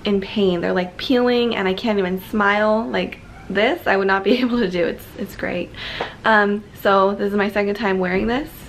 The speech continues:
Lanolin, highly recommend. I have a really bad issue of licking my lips every time I eat because I don't like my mouth dirty, and I think that's what's doing it.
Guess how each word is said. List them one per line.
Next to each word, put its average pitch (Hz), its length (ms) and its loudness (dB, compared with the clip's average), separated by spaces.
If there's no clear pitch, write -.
Lanolin, 220 800 0
highly 214 340 2
recommend. 240 680 0
I - 80 0
have 254 100 4
a 311 80 4
really 247 200 6
bad 214 320 0
issue 208 320 0
of 190 160 0
licking 196 320 -2
my 202 120 0
lips 185 400 -2
every 190 160 0
time 202 200 -2
I 185 100 0
eat 208 320 -2
because 214 280 -2
I 185 100 2
don't 185 400 0
like 180 260 -4
my 180 100 -2
mouth 180 340 -2
dirty, 240 360 -2
and 202 140 -4
I 190 80 0
think 254 320 -2
that's 247 180 -2
what's 196 180 -6
doing 185 280 0
it. 180 160 -2